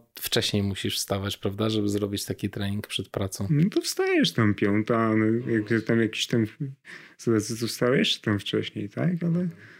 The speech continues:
Speaker 2: jak sobie już tam ustawisz taki, wiesz, swój taki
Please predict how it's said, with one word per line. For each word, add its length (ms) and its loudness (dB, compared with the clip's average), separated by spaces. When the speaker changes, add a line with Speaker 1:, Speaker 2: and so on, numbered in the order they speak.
Speaker 2:
jak 200 2
sobie 260 4
już 120 4
tam 260 4
ustawisz 580 4
taki, 960 4
wiesz, 260 -2
swój 360 2
taki 440 0